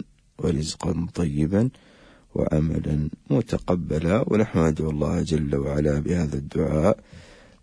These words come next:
العظيم، فنسأله جل وعلا أن يتقبل منا أجمعين، وأن يهبنا العلم النافع والرزق الطيب والعمل المتقبل. وصلى الله وسلم على نبينا محمد وعلى آله وصحبه وسلم.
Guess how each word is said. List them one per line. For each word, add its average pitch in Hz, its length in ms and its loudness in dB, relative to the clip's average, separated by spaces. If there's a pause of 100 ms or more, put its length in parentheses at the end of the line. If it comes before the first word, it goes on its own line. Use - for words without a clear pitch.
العظيم، 104 460 2
فنسأله 76 520 -2
جل 76 280 -4
وعلا 78 540 2
أن - 100 -2
يتقبل 71 680 -4
منا 73 440 0 (920)
أجمعين، 80 600 2
وأن 80 240 2
يهبنا 73 460 0
العلم 71 380 -2
النافع 69 520 -2 (140)
والرزق - 680 -2
الطيب 67 640 -6
والعمل 69 580 -4 (220)
المتقبل. 92 960 -2
وصلى - 300 0
الله 90 300 4
وسلم 78 560 0
على 73 100 0
نبينا 73 380 0
محمد 98 520 2
وعلى 73 220 0 (120)
آله 71 420 -2
وصحبه 110 560 -2
وسلم. - 500 -2